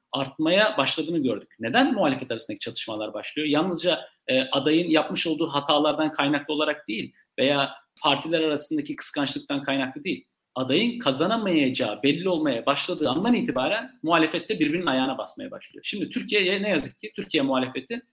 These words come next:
kaybetme patikasına girmiş durum-, durumda. Şu anda her geçen gün aktif bir siyasi pozisyon alınamayan her geçen gün Türkiye muhalefeti de bu kadar avantajlı koşullara rağmen kaybetme pa-, patikasının içerisinde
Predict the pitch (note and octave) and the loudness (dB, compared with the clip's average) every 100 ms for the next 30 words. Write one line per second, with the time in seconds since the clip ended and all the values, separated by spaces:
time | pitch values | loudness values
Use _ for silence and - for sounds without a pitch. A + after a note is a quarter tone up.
0 | _ - - F3 F3+ F3+ A3 E3+ - C#3+ | _ -6 0 2 2 -2 -4 -6 -4 -6
1 | - F3+ C3+ C3+ B2+ - - F#2+ - - | -4 -4 0 0 -2 -8 -12 -14 -14 -14
2 | G2+ G2 - _ _ - F#3+ C3+ C3 D#3+ | -14 -16 -18 _ _ 2 4 4 4 4
3 | G3+ E3+ - C3 A#2+ B2+ A#3 - - G#3+ | 4 2 0 -2 -4 -6 -6 -8 -12 -12
4 | - D3+ C3+ - D3 C3+ C3 - F#3 E3 | -6 -2 -2 -2 0 0 0 -4 -6 -6
5 | - _ - D3+ C#3 - E3 D3 F3+ F3+ | -10 _ -2 -2 0 -2 0 0 0 0
6 | C3+ E3+ G#3+ D3+ C3+ C3 G3 - _ - | 0 0 0 -2 -2 -4 -4 -10 _ -12
7 | C#3 - C#3+ D#3+ E3+ D3+ D#3 - G#3 A3 | -10 -4 -2 0 0 0 -6 -6 -6 -6
8 | - - - F3 G3 F#3+ D3 C#3+ C#3+ D#3 | -12 -20 -16 -10 -2 0 2 0 0 0
9 | D#3+ D3+ D3 C#3+ C3+ - D#3+ F3+ E3 D#3 | 0 -2 -2 -6 -6 -6 -6 -4 -4 0
10 | C3+ D#3+ D#3 G3 F#3+ F#3 D#3+ D#3 C#3 - | 0 0 0 -4 -2 0 0 -2 -6 -4
11 | D#3 - D#3 - C3+ B2 D#3+ - C#3+ B2 | -6 -4 -8 -8 -8 -8 -8 -2 -2 -2
12 | - C#3+ G3 | -2 -6 -6